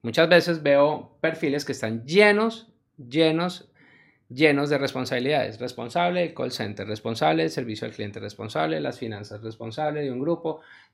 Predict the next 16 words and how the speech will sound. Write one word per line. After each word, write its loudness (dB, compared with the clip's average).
de -2
tantas 2
personas, -4
responsable. -2
Muy 0
bien, -2
todo 4
lo 2
responsable -2
está -4
muy -2
bien. 0
¿Y -6
qué -2
logros -2
has -8